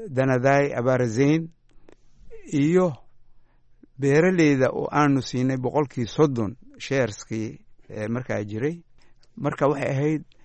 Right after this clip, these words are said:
eh, muxuu ahaa, or-, eh, hay-ad, eh, la wadaago. Eh, markii burburku dhacayay sanadkii kun sagaal boqol siddeetan iyo sagaalkii,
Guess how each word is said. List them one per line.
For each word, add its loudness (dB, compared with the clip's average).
eh, -6
muxuu -4
ahaa, 0
or-, -6
eh, -4
hay-ad, -2
eh, -4
la 2
wadaago. 4
Eh, -4
markii 0
burburku 0
dhacayay 0
sanadkii -2
kun -2
sagaal 0
boqol -2
siddeetan -2
iyo -2
sagaalkii, 0